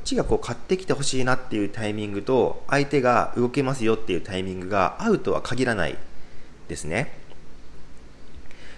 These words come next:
で、それに、あの、平日に動きやすい人もいれば、土日に動きやすい人も、まあ、いると思うので、まあ、こちらからするとですね、そうやってちょっと分散して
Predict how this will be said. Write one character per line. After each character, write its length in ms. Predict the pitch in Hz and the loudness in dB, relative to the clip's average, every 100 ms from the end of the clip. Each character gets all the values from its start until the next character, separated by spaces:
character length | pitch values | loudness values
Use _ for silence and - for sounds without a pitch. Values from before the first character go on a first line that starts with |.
| - - | -10 -10
で、 60 | |
そ 140 | 110 151 | -2 0
れ 140 | 165 | 0
に、 360 | 180 185 92 - - - - - | 0 0 -2 -6 -8 -6 -6 -8
あ 80 | - | -6
の、 60 | - | -6
平 300 | - 220 254 | 4 6 6
日 320 | 247 226 208 | 2 -2 0
に 200 | 190 - - | 0 -2 0
動 180 | 151 | 0
き 140 | 151 156 | 2 2
や 80 | 147 | 2
す 140 | 151 | 2
い 60 | 131 | 0
人 160 | - | -2
も 220 | 80 78 - - - | -4 -6 -6 -8 -8
い 80 | - | -4
れ 160 | 98 87 | -2 0
ば、 360 | 90 82 71 - - - | 2 0 -2 -8 -12 -6
土 100 | 113 | -2
日 220 | 147 160 | 0 0
に 140 | 160 151 | 0 2
動 160 | 147 | 2
き 120 | 143 143 | 2 2
や 80 | |
す 100 | 147 | 2
い 60 | 139 | 0
人 140 | - | -2
も、 220 | 82 73 - - - - - | -4 -6 -6 -8 -8 -8 -6
ま 80 | - | 0
あ、 20 | |
い 60 | 120 | 2
る 100 | 135 | 4
と 160 | 92 | 2
思 220 | 82 90 | 2 0
う 40 | 80 | 0
の 120 | 71 | -2
で、 400 | 85 85 76 - - - - | -2 0 0 -2 -2 -4 -6
ま 80 | - | -6
あ、 20 | |
こ 100 | - | -4
ち 140 | 147 196 | 0 0
ら 100 | 196 | 2
か 120 | 190 | 2
ら 100 | 175 | 2
す 120 | 180 | 2
る 100 | 160 | 0
と 100 | 151 | 0
で 100 | 82 | -2
す 80 | 78 | -4
ね、 280 | 87 87 76 | -4 -2 -2
そ 80 | 135 | -4
う 40 | |
や 20 | 135 | -4
っ 20 | |
て 100 | 123 | -4
ち 100 | - | -2
ょ 20 | |
っ 20 | |
と 80 | 113 | 0
分 280 | 101 160 202 | 2 2 2
散 360 | - 175 165 - - - - - - - - | 2 2 2 0 0 2 6 6 6 4 4
し 80 | - | 2
て 400 | - 143 131 | 4 2 0